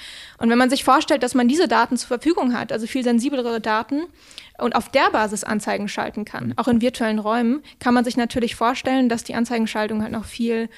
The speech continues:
Speaker 1: profilierter, viel präziser agieren kann. Und, ähm, wie gesagt, mit Blick auf diese Patente zeichnet sich das schon ab. Es gibt gerade so ein bisschen immer die Debatte, ja, in welche Richtung, äh, geht jetzt gerade der digitale Kapitalismus? Wird es eher zu so einer,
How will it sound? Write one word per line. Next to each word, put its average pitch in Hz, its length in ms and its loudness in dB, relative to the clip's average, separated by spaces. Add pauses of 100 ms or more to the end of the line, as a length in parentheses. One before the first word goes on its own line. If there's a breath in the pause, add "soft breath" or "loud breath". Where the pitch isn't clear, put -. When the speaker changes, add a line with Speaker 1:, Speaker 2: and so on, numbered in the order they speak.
(160 loud breath)
Speaker 1:
profilierter, 254 880 0 (180 loud breath)
viel 247 140 0
präziser 226 640 -2 (340 soft breath)
agieren 226 420 4
kann. 226 340 -6 (480 loud breath)
Und, 240 460 2
ähm, 226 360 0 (140)
wie 233 120 -2
gesagt, 233 300 0
mit 233 100 0
Blick 247 160 -6
auf 247 100 0
diese 247 160 -4
Patente 262 480 -4
zeichnet 254 360 -2
sich 240 160 -10
das 226 180 -8
schon 214 220 -2
ab. - 260 -4 (560 soft breath)
Es - 100 -16
gibt 240 180 -2
gerade 233 260 4
so 262 60 4
ein 247 80 4
bisschen 254 180 2
immer 240 160 4
die 226 100 0
Debatte, 226 360 -2
ja, 226 80 -2
in 220 80 0
welche 226 240 -2
Richtung, 233 440 2
äh, 220 420 -2
geht 240 200 0
jetzt 233 140 -2
gerade 226 120 -2
der 226 100 2
digitale 214 420 0
Kapitalismus? 220 720 -2
Wird 214 120 -4
es 220 100 -6
eher 226 300 2
zu - 180 -8
so 214 120 -4
einer, 214 340 -2